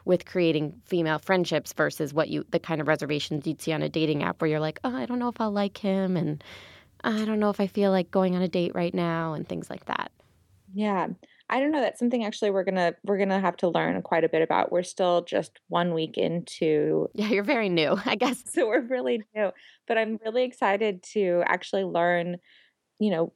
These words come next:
Speaker 2: what ends up being the challenges in meeting someone up. Is it meeting up with someone? Is it, you know, that you're nervous of not being liked? I actually had a call with a journalist who's going to go on a bunch of lady dates, and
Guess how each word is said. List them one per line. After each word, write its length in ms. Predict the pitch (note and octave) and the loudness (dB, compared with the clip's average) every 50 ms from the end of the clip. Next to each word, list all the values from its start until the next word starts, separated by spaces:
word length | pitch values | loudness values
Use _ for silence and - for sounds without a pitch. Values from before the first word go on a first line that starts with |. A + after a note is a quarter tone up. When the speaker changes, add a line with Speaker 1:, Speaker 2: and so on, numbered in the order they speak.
| _ _ _ | _ _ _
Speaker 2:
what 300 | F#3+ E3+ F#3+ G3 F#3+ - | -4 0 0 0 2 2
ends 240 | - F#3+ G3 F#3 | 0 0 0 0
up 160 | F#3+ F#3+ F#3 - | -2 -2 0 0
being 280 | F#3+ F3+ F#3 F#3+ F#3 | 0 0 0 0 -2
the 60 | F3 | -2
challenges 640 | F3 - - F#3 - F#3 E3 F3 F#3 - - E3 - | -2 -2 -4 -4 -4 -4 -4 -2 -2 -2 0 0 0
in 120 | E3+ E3 | -2 0
meeting 260 | E3 E3 D#3+ D#3+ - | -2 -2 -2 -4 -4
someone 280 | - - E3 E3 E3+ E3+ | -4 -4 -4 -2 0 0
up. 160 | F3+ F#3 - | 0 0 0
Is 120 | F3+ F3+ - | -2 0 -2
it 160 | - - - | -4 -4 -2
meeting 240 | F3 F#3 G3 F3+ D#3 | -2 0 0 0 0
up 100 | D#3+ - | 0 -2
with 100 | - E3+ | 0 0
someone? 320 | - E3 E3+ F2+ F2+ F#2+ | 0 -2 0 -2 -2 -2
Is 260 | - - - F#3+ - F3+ | 0 0 -2 0 0 0
it, 220 | E3+ - - - - - - - - _ _ - | 0 0 -2 -6 -14 -20 -20 -20 -20 _ _ -2
you 120 | F#3 F#3+ | 0 0
know, 240 | F3+ D3+ - D3+ D3 - _ _ _ _ _ _ _ _ _ _ _ _ _ | 0 0 -2 -4 -8 -12 _ _ _ _ _ _ _ _ _ _ _ _ _
that 300 | - E3+ E3 F3+ E3+ - | -8 -2 0 0 0 2
you're 240 | F3+ F3+ F3+ F3 F3+ | 2 2 4 2 2
nervous 360 | F#3 E3+ D#3+ - E3+ E3+ - | 0 -2 -2 0 -2 0 0
of 120 | F3+ E3+ - | -2 -2 -2
not 180 | - - - | -4 -2 0
being 200 | - F3 E3 F3+ - | 0 -2 -2 0 0
liked? 520 | C4 C#4 C#4 B3+ A#3+ - - _ - - _ _ _ _ _ - | 2 2 4 2 0 0 -6 _ -20 -20 _ _ _ _ _ -2
I 40 | F#3 | 0
actually 280 | G3 F#3+ - G#3+ G3 | 0 0 0 0 0
had 120 | G3 F#3 F3 | 2 0 0
a 60 | F3+ | -2
call 380 | - - - E3+ E3+ E3+ E3 F3+ | -2 -2 0 2 2 2 2 0
with 320 | - - - G3+ F#3 F3+ - _ - - - - | 0 0 2 2 0 0 -4 _ -20 -20 -4 -4
a 60 | G3+ | -2
journalist 520 | F#3 G3 F#3 F3+ F3 E3+ F3 E3+ - - - | 0 0 2 2 2 0 0 -2 -4 -2 0
who's 200 | G3 F3 E3 - | 0 0 0 0
going 200 | - F3 E3+ E3+ | 0 0 0 2
to 60 | E3+ E3 | 2 2
go 100 | E3+ E3 | 2 2
on 140 | E3 D#3+ | 2 0
a 40 | D#3 | 0
bunch 260 | - F3 F3 E3 - | 0 0 -2 0 0
of 200 | F3 E3 D#3+ D#3+ - _ _ _ - - - - F#3 | 0 0 0 -2 -8 _ _ _ -20 -20 -20 -10 -2
lady 280 | - F3+ F3 E3 E3+ F#3 | 0 2 2 2 2 2
dates, 500 | D#3 E3+ E3 - - - - - - - - _ | 2 2 2 2 0 -2 -6 -10 -12 -12 -4 _
and 580 | F3+ E3+ E3 D#3+ D#3+ D#3+ D#3 D#3+ D#3+ D#3 - | 0 2 2 2 2 0 0 0 0 0 -2